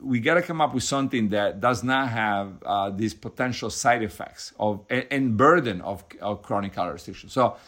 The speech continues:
I think to me that there was the ninety, nineteen ninety-two exit from Biosphere was very, uh, important to start thinking, we gotta come up with something different, 'cause this is not it. You know, this is not gonna be something that the world is gonna do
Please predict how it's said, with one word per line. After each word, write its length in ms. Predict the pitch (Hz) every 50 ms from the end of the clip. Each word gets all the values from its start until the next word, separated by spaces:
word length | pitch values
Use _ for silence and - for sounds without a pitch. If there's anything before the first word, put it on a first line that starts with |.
| - -
I 80 | 110 117
think 220 | 127 180 175 -
to 80 | 151 139
me 220 | 151 180 180 170
that 360 | 139 139 135 135 127 - 120
there 120 | 120 123 123
was 240 | 120 123 120 123
the 180 | 123 123 117 123
ninety, 420 | 131 131 127 127 127 123 123 127
nineteen 380 | 117 120 123 127 123 113 131 123
ninety-two 500 | 120 117 117 117 110 95 - 131 131 -
exit 380 | - 135 131 - - 131 110 -
from 160 | 117 110 104
Biosphere 640 | 104 101 101 101 95 - - 120 107 101 98 92 - - - - - _
was 200 | - 113 110 92
very, 480 | 90 107 123 123 123 123 117 110 - - -
uh, 360 | 104 104 104 101 98 98 98
important 720 | 98 107 95 - 123 127 135 139 131 - 117 107 104 98 -
to 100 | 110 104
start 380 | - - - 113 110 107 -
thinking, 580 | - 120 117 107 98 - 110 107 104 101 90 87 - - _ _ -
we 160 | - 123 151 160
gotta 220 | 151 147 131 120
come 180 | - 120 110 107
up 140 | 104 95
with 100 | 107 104
something 300 | - - 104 92 95 90
different, 340 | 95 104 95 - 98 85 82 - - _ _ -
'cause 160 | 120 117 104
this 160 | 139 170 170
is 140 | 151 131 123
not 200 | 123 123 110 98
it. 180 | 90 76 - -
You 80 | - 92
know, 160 | 95 95 95
this 260 | 98 107 123 117 113
is 140 | 123 113 101
not 320 | 110 110 117 117 117 110
gonna 180 | 110 113 107 101
be 200 | 95 90 101 95
something 480 | - - 120 110 110 107 98 110 104 95
that 140 | 98 95
the 60 | 87 98
world 380 | 95 98 110 110 110 104 98
is 80 | 98 82
gonna 240 | 80 123 101 98 95
do 460 | 90 90 107 104 98 92 92 87